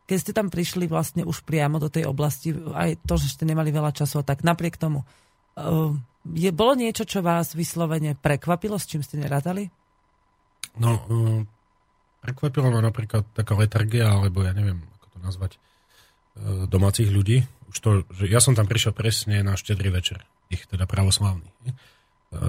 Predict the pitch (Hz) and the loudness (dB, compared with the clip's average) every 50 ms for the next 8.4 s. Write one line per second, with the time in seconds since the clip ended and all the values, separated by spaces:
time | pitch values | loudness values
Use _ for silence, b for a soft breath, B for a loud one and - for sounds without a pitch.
0 | 90 92 104 104 101 - 107 98 95 87 90 90 - - - - - _ _ _ | 4 4 4 4 4 4 4 2 4 2 0 -2 -4 -6 -14 -20 -20 _ _ _
1 | _ _ _ - _ _ _ _ _ _ - 113 104 85 - - _ - - - | _ _ _ -20 _ _ _ _ _ _ -6 -4 -4 -4 -6 -8 _ -20 -20 -20
2 | 82 82 85 90 92 90 - - 131 131 - - _ - 185 165 139 110 - 113 | -18 -16 -14 -14 -14 -14 -6 -4 -4 -4 -4 -12 _ 2 4 4 6 4 4 -2
3 | 107 - 110 - 104 101 95 90 98 101 101 - 101 90 98 95 90 85 - _ | -2 -2 -2 0 2 2 2 2 2 0 0 0 -2 -2 -2 -2 -4 -4 -8 _
4 | _ _ _ - 104 98 92 92 95 98 95 107 104 98 - - _ _ - 90 | _ _ _ 2 2 4 4 4 4 4 4 4 2 2 0 -6 _ _ -6 -6
5 | 92 92 - 104 98 95 90 90 82 - 98 - - - 101 - - 95 92 87 | -6 -4 -2 0 0 0 0 -2 0 0 -2 0 2 0 -2 0 0 -2 -2 -2
6 | 82 - _ - 104 95 95 92 92 92 90 - - 98 101 98 - 104 98 90 | -4 -10 _ 2 2 4 4 4 4 2 2 2 2 2 2 2 2 0 0 2
7 | 98 92 - - _ _ _ _ _ _ _ _ _ - 143 131 - - - - | 0 -2 -4 -6 _ _ _ _ _ _ _ _ _ -8 -8 -8 -8 -10 -2 0
8 | 101 95 101 98 95 90 87 - | 2 4 4 4 4 2 -2 -4